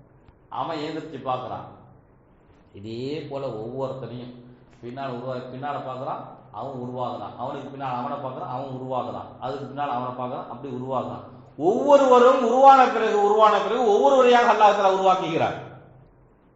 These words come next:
இப்பதான் அவர்கள் நினைக்கிறார்கள்,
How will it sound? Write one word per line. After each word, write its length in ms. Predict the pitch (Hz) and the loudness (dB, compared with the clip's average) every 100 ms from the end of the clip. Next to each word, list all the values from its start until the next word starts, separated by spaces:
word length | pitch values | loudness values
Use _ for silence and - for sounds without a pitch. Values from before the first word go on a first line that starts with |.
| _ _ _ _ _ _ _ _ - | _ _ _ _ _ _ _ _ -18
இப்பதான் 440 | 113 120 151 185 190 | -18 -10 -6 -4 -4
அவர்கள் 400 | 170 147 135 131 | -4 -6 -8 -10
நினைக்கிறார்கள், 880 | 143 135 127 117 120 196 208 - | -8 -4 -4 -2 -4 -4 -8 -14